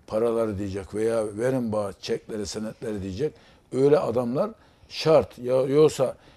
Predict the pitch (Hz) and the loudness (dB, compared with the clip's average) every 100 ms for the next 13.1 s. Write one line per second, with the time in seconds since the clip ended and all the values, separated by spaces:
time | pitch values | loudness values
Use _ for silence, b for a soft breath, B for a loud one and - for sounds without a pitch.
0 | b 143 139 135 117 - b b _ 131 | b -2 2 2 2 -14 b b _ -2
1 | 139 139 123 160 131 117 147 143 - 117 | 0 0 0 2 0 0 0 0 0 -6
2 | - 143 123 135 131 139 135 - 151 127 | -8 -6 -2 -2 0 0 -2 -4 -4 -2
3 | 131 160 _ b b b - 123 - 123 | -4 -8 _ b b b -14 -12 -4 -4
4 | - - - 127 127 - 127 139 127 _ | -4 -8 0 2 2 -2 -2 -4 -8 _
5 | - _ _ - - - 131 143 147 143 | -20 _ _ -16 -8 -4 0 2 2 2
6 | 107 - 120 127 101 120 110 - B _ | 0 -4 -4 -4 -2 -4 -4 -12 B _
7 | 117 113 - 127 143 131 135 127 147 135 | -2 -2 -2 0 2 6 4 4 2 0
8 | 117 101 101 98 90 101 120 110 123 127 | 0 0 0 -2 -6 -6 -4 0 0 2
9 | 127 123 123 127 120 131 143 139 - B | 0 -2 -4 -4 -4 -10 -12 -18 -20 B
10 | B B B - 139 147 151 139 180 165 | B B B 2 4 6 4 6 4 4
11 | 139 b b b 135 151 139 - - 135 | -8 b b b 2 2 2 -6 -2 0
12 | 151 147 135 - 131 - 143 240 - 196 | 4 4 4 2 -2 2 4 2 2 -4
13 | 220 | -4